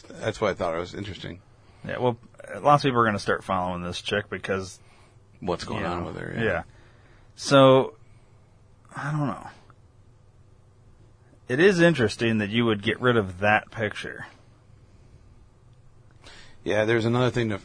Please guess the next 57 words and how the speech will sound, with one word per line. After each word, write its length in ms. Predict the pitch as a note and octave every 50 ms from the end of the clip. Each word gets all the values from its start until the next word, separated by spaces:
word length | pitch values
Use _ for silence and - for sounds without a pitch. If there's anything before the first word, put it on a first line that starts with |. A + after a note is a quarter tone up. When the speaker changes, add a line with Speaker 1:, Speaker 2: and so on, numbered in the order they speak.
| - -
Speaker 1:
about 220 | G#2 G#2+ G2 -
Freemasons 560 | - A#2 A2+ G2 F#2+ G2 G2 - G2 F#2 F2+
on 140 | F2+ E2+ E2+
her 120 | F2+ F2 E2+
thing, 280 | - F2+ F2+ F2 E2+
too. 240 | - - G2 E2+ F2
If 120 | F#2+ - -
you 180 | C3 C3+ C#3
go 160 | C3+ C3 B2 A#2+
back 160 | A#2+ A#2 A2+
to 60 | B2
that 200 | A#2+ G#2+ G2+ - - -
original 380 | - A2 G#2 G#2 G2 A2 G#2 F2+
post, 420 | - - F#2 F#2 G#2 G#2+ - - - - _ _ - - - - - - - - - - - - -
oh, 40 | F#2+
you 140 | G2+ A#2
didn't 140 | A#2 G2+ G2
have 100 | A2 G#2+
it 60 | F#2+
on 80 | F2+ F2+
your 100 | F2 E2+
computer. 340 | - F2+ F#2 F#2+ G2+ - E3
Yeah, 60 | D3+
you 80 | G#2+ F2
did. 200 | F2+ F#2 G#2 - - -
No, 140 | A#2 A2 G#2
you 100 | G2 F2
didn't. 240 | E2+ E2 D2+ D2+ - - _ - - - -
Speaker 2:
No, 180 | G#2 G#2 G2 G2+
it 40 | A2
was, 180 | A2+ A2 G#2+
you 160 | G#2+ A#2+ C3+ C3+
were 120 | C3 A#2+
the 80 | A2+ A2+
one 160 | A2 G#2 G2
that 80 | G2+
sent 220 | - A2 G#2 F#2+ F2
this 160 | E2+ - -
to 80 | - F2+
me. 100 | G2+ - - -
Speaker 1:
Um, 540 | B2+ C3 C3 B2+ B2 A#2+ A2+ A2 A2+ A2 - - - - -
Lisa, 500 | - - - D3+ D3+ E3 D3+ - C3 A#2
the 120 | A2 G#2+ G2+
same 260 | - C3+ C3 A#2+ G#2
chick, 320 | - - C3+ B2 - -
posts, 460 | - - A2 G#2+ G#2+ G#2+ - - -
"What 140 | - - A#2
I 40 | A#2
also 300 | C3+ D#3 E3 F#3+ - C#3+
noticed 380 | A#2+ A2+ G#2+ G#2+ A2+ A2+ A2 A2
is 120 | G#2 G#2
after 220 | G#2+ B2 B2 A#2+
she 160 | A2 - A#2+ -
passed 360 | - A2+ A2+ A2 G2+ - A#2+
out, 200 | A#2+ B2 A2+ -
the 60 | A2
cameraman, 580 | - - B2+ C3 C#3+ C3+ A#2 G#2+ G#2+ G#2 G2